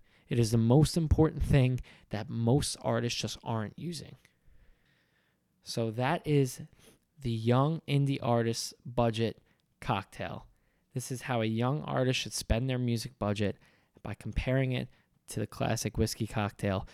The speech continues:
And if you do wanna try the cl-, classic whiskey cocktail, which is the old fashioned, I suggest you try a little High West bourbon.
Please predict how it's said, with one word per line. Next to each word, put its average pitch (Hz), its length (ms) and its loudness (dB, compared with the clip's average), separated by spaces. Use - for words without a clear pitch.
And 117 100 0
if 104 100 -2
you 110 60 -4
do 127 160 4
wanna 139 220 4
try 143 240 6
the 143 120 4
cl-, - 220 2
classic 139 460 2
whiskey 143 300 2
cocktail, 151 600 2
which 131 220 0
is 123 120 4
the 131 100 2
old 135 220 2
fashioned, 151 460 2
I 117 100 2
suggest 123 600 0
you 131 100 0
try 113 240 2
a 113 80 4
little 110 160 2
High 120 260 2
West 123 340 0
bourbon. 165 480 4